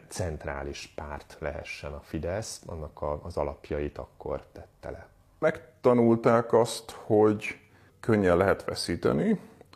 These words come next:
Speaker 2: és hogy egy átfogóbb, ö, átrendezésére van szükség a magyar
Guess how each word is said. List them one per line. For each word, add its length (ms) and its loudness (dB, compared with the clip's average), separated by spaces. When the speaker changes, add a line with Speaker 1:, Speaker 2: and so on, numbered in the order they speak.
Speaker 2:
és 420 0
hogy 380 4
egy 220 6
átfogóbb, 920 2
ö, 560 4
átrendezésére 1080 0
van 220 0
szükség 640 -4
a 40 2
magyar 720 4